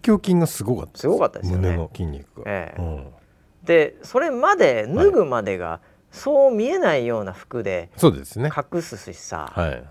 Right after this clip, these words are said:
Speaker 2: で、脱いだらすごいなっていう。
Speaker 1: はいはい。
Speaker 2: あのためだけに、あ、なんか、もっと見せればいいのにと思って。
Speaker 1: <laughs> え、ファン？
Speaker 2: いやいやいやいや、なんか頑張ってる、
Speaker 1: <laughs>
Speaker 2: すごいさ、頑張っ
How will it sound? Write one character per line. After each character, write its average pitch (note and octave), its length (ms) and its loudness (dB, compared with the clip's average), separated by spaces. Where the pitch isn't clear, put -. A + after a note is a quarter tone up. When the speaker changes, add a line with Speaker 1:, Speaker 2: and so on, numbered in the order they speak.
Speaker 2:
で、 E3 80 -2
脱 F3 140 0
い G#3+ 80 2
だ C3+ 120 2
ら G2+ 100 -4
す - 140 -10
ご G#2 140 -2
い F2+ 60 -8
な F2 100 -10
っ F2 60 -12
て - 160 -18
い D2+ 100 -12
う。 E2 60 -4
Speaker 1:
は D#2 80 -4
い - 20 -6
は C#2 60 -14
い。 - 20 -20
Speaker 2:
あ G3+ 100 -8
の C4 140 -2
た - 180 -6
め B3 140 2
だ F3+ 120 2
け D3 100 -4
に、 B2+ 60 -4
あ、 B2 120 -2
な C#4+ 120 2
ん F4 80 -2
か、 G#2+ 420 4
も E4+ 300 4
っ - 120 -16
と - 100 8
見 G#3 120 4
せ F#3+ 140 2
れ E3+ 100 6
ば C3+ 140 4
い - 20 0
い B2 40 -4
の A2 120 -4
に F#2 240 -8
と F2+ 80 -14
思 E2 140 -14
っ - 20 -18
て。 - 320 -20
Speaker 1:
<laughs> - 0 -
え、 - 140 -2
フ - 100 -4
ァ G3+ 100 6
ン？ D#2 160 -2
Speaker 2:
い G#3+ 120 0
や A3+ 80 10
い G3+ 80 12
や F3+ 100 10
い - 60 0
や D#3+ 100 10
い D3 80 2
や、 C#3 120 6
な F3+ 100 6
ん - 20 0
か D3 140 4
頑 C#4+ 180 8
張 A4 140 2
っ - 80 2
て - 160 6
る、 D#3 160 4
Speaker 1:
<laughs> C4 200 6
Speaker 2:
す - 160 6
ご G4+ 140 10
い G#3+ 80 6
さ、 A#2 320 4
頑 C#4+ 320 6
張 A4 160 8
っ A4+ 80 6